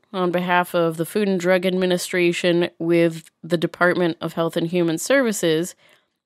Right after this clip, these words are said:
as to whether weed should be a Schedule One drug or perhaps a lower schedule drug, and ideally removed from the Controlled Substances Act altogether. Uh, but if you are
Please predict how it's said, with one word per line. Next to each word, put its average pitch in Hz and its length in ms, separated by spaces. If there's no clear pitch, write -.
as 180 220
to 180 100
whether 170 280
weed 165 280
should 170 120
be 165 120
a 147 40
Schedule 165 440
One 226 240
drug 190 400
or 160 800
perhaps 160 400
a 175 60
lower 277 400
schedule 240 400
drug, 247 340
and 330 400
ideally 196 760
removed 254 580
from 190 240
the 185 100
Controlled 190 480
Substances 156 600
Act 156 240
altogether. 165 560
Uh, 151 260
but 233 400
if 196 200
you 277 380
are 226 240